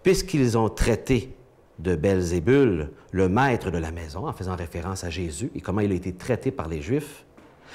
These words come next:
à combien plus forte raison le diront-ils de ceux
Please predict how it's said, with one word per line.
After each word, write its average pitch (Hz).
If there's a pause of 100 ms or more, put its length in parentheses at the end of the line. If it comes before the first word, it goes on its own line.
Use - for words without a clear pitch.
(240)
à 127
combien 202
plus 165
forte 175
raison 131 (360)
le 101
diront-ils 95
de 98
ceux 120